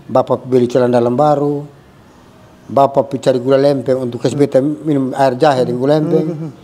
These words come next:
Speaker 1: Mama sentau.
Speaker 2: Mama marah?
Speaker 1: Mama sentau, marah. Pulang dari Polda sana sama protes tuh, waktu beta medali emas. Tapi karena mungkin beta bermain bagus, mainnya artinya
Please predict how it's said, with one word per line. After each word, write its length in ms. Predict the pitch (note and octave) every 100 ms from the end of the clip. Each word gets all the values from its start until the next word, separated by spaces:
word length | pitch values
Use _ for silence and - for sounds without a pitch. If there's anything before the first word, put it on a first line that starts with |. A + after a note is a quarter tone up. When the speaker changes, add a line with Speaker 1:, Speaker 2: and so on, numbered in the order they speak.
| - -
Speaker 1:
Mama 280 | G3+ A#3+ D4
sentau. 480 | C#4 A#3+ D4 C#4 F#3+ - - -
Speaker 2:
Mama 280 | - G3 A#3+
marah? 160 | A3+ G3
Speaker 1:
Mama 220 | G#3 F#3+
sentau, 300 | D3 E3 D#3
marah. 380 | B2+ E3+ A#2 E2 - - - - - - - - - - - - - - C#2+ - - - - -
Pulang 240 | - A3 G#3+
dari 160 | G#3
Polda 320 | F3+ B3 G#3 G#3
sana 160 | A3+
sama 260 | A3 A#3+ A#3+
protes 340 | G#3+ A3+ G#3+ F3
tuh, 140 | E3+ C#3+ - - - -
waktu 200 | C#3+ C3+
beta 140 | D#3+ D#3
medali 180 | D3 C#3+
emas. 220 | D3+ A2 - - - - - -
Tapi 240 | C#3 F#3+ A#3+
karena 220 | A3+ F#3+
mungkin 260 | F#3 D#3 E3
beta 220 | E3+ E3
bermain 360 | D3 D3 D3 C#3+
bagus, 920 | C#3+ C#3 C3 C3+ C#3 C3+ - - - - - -
mainnya 760 | G#2 A2 A2 A#2+ A2+ A2 F2+
artinya 460 | G#2 A2+ C#3 C#3+ C3